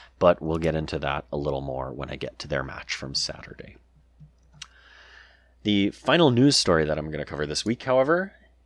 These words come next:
um, was announced just yesterday, actually, on my birthday, May fourteenth, and it reads like this. This is from dot esports dot com. Max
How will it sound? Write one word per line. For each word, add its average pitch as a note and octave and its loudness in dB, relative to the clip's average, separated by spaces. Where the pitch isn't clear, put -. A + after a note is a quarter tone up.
um, E2 -2
was A#2 2
announced E2+ -4
just - -6
yesterday, D#2+ -4
actually, G2+ -6
on D#3+ -4
my C#3+ -6
birthday, E3 -6
May D3+ -8
fourteenth, - -12
and E3 2
it A#2 4
reads F#2+ 0
like E2+ 2
this. C#3+ 0
This A#2+ -6
is F#2 -6
from E2+ -4
dot D#2+ 0
esports D#2+ -6
dot D2 -6
com. B2+ -4
Max - -8